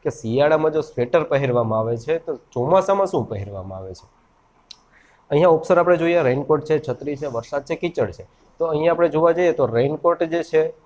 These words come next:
છત્રી છે, વરસાદ અને કીચડ, આ ચારેય option છે ચોમાસાને લગતા છે. એનો મતલબ કે ચોમાસાની અંદર, અ, રેઇનકોટ હોય છે, છત્રી છે, એ પણ હોય છે, તો વરસાદ પણ હોય છે અને કીચડ પણ હોય છે.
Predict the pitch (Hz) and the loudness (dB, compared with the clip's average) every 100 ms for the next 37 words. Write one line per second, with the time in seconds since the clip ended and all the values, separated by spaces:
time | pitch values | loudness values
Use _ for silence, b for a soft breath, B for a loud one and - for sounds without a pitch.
0 | - 143 139 160 156 156 156 151 110 117 | -6 -6 -2 -2 -2 0 -2 -2 -6 -2
1 | 156 151 135 147 151 143 - 147 147 120 | 0 0 -2 -6 -6 -6 -2 -2 0 0
2 | 135 175 170 190 180 180 165 151 151 143 | 4 4 2 -2 -6 -6 -6 -4 -4 -4
3 | 127 110 101 - 98 - _ _ 139 147 | -6 -6 -10 -12 -14 -16 _ _ -10 -8
4 | 160 147 135 135 147 151 147 147 143 139 | -6 -6 -4 -2 -2 -2 -4 -2 -2 -4
5 | b b b - 123 127 131 120 131 139 | b b b -8 -4 0 0 0 0 0
6 | 139 135 139 139 143 139 135 - 143 135 | 0 2 0 -2 -4 -4 -6 -4 -2 -2
7 | 143 143 139 127 131 135 139 135 - 135 | -2 -4 -4 -6 -4 -2 0 -2 -4 -6
8 | 120 - 110 127 - 139 143 139 147 165 | -6 -6 -4 -2 -2 -2 -2 -2 -2 -4
9 | 165 175 156 107 95 95 92 | -6 -2 -2 -2 -8 -14 -14